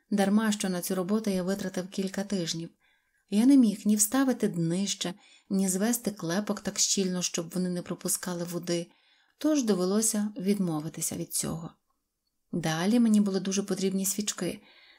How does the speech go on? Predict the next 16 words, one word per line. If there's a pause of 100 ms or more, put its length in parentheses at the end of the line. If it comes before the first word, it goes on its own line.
бо
як
тільки
починало
смеркати,
а
це
бувало,
звичайно,
близько
сьомої
години, (480)
я
мусив
лягати
спати.